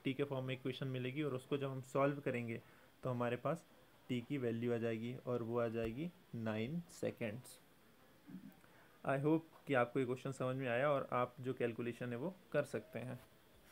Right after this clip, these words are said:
तो आइए हम देखते हैं नेक्स्ट क्वेश्चन।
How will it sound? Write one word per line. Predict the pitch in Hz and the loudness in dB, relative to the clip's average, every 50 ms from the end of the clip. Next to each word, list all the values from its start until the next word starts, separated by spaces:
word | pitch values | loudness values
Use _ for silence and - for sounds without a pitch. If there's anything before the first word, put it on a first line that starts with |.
| - - - - - - - - - - - - - - - - - - - | -20 -20 -20 -20 -20 -20 -20 -20 -20 -20 -20 -20 -20 -20 -20 -20 -18 -10 -4
तो | 135 | 0
आइए | 135 127 131 131 135 | 2 2 2 2 0
हम | 135 131 131 | -2 -2 -2
देखते | 123 127 127 - - 139 | -2 -4 -4 -4 -4 -4
हैं | 131 | -2
नेक्स्ट | 123 127 127 - - - | -2 -4 -4 -6 -6 -4
क्वेश्चन। | 139 135 131 - - 143 151 | -2 -2 -2 -4 -6 -6 -6